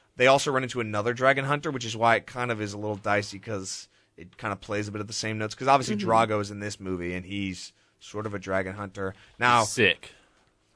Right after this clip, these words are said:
Speaker 1: we were
Speaker 3: Love him.
Speaker 1: talking with Bryn about that a few, I wanna say it was last week. She does not like this movie, um, for the way Dr-, Drago is very one-dimensional. Megan, you said
Speaker 2: Yeah,
Speaker 1: you sort of
Speaker 2: I kind
Speaker 1: echo
Speaker 2: of
Speaker 1: that
Speaker 2: agree with
Speaker 1: sentiment.
Speaker 2: her. Yeah.
Speaker 1: In, in what way?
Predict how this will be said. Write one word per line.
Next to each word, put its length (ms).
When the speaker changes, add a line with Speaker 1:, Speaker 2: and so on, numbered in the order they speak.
Speaker 1:
we 120
were 80
Speaker 3:
Love 80
him. 60
Speaker 1:
talking 200
with 180
Bryn 320
about 340
that 220
a 60
few, 480
I 100
wanna 120
say 120
it 40
was 140
last 340
week. 180
She 200
does 160
not 320
like 220
this 160
movie, 460
um, 580
for 760
the 80
way 160
Dr-, 260
Drago 580
is 100
very 240
one-dimensional. 1040
Megan, 300
you 80
said 180
Speaker 2:
Yeah, 140
Speaker 1:
you 40
sort 180
of 60
Speaker 2:
I 40
kind 80
Speaker 1:
echo 80
Speaker 2:
of 60
Speaker 1:
that 120
Speaker 2:
agree 200
with 100
Speaker 1:
sentiment. 180
Speaker 2:
her. 220
Yeah. 340
Speaker 1:
In, 60
in 80
what 160
way? 260